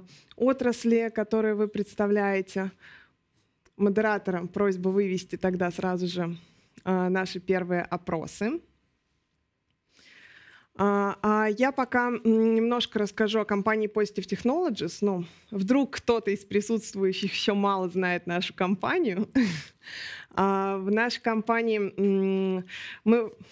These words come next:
на рынке уже около двадцати лет. А, собственно говоря, в компании разработано восемнадцать продуктов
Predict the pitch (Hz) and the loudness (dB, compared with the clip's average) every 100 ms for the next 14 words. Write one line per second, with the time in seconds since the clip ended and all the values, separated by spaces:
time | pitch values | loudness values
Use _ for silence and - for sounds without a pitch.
0 | - 196 202 233 233 - 190 196 196 214 | -4 2 4 4 -2 -2 -2 -2 0 0
1 | 190 202 208 190 180 175 202 - - 247 | 0 -4 -2 0 0 0 -4 -2 2 4
2 | 190 170 175 - - 196 190 190 208 208 | 4 2 0 -6 -4 -2 0 -2 -6 -4
3 | 208 208 202 208 208 196 - 196 190 220 | -2 0 2 0 0 -4 -2 -2 0 0
4 | 226 214 202 196 202 214 226 214 196 185 | 2 0 -2 -2 -2 0 -2 0 0 -2
5 | - - - 202 - 233 233 233 214 170 | -10 -16 0 0 2 2 2 0 -2 -10
6 | - _ - 202 220 226 - 170 | -12 _ -2 0 0 -2 -4 -6